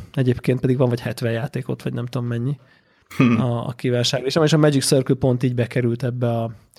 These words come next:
Speaker 1: ebbe a szórásba,
Speaker 2: Ez egy elég vad kis
Speaker 1: és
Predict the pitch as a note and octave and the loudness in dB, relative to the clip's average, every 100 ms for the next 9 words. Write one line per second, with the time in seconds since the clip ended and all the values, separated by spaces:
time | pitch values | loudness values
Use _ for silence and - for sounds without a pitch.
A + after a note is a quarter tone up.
0 | - _ _ _ _ C3+ A#2+ A#2 A2 C3 | -20 _ _ _ _ -6 -2 -2 -2 0
1 | B2 B2+ C3 C3+ C3+ C#3 C#3+ B2 - A2+ | 2 2 2 2 4 4 2 -4 -6 -2
2 | A#2+ A2 B2+ B2 B2 A#2+ A#2+ - - | 2 4 6 6 4 2 0 -4 -8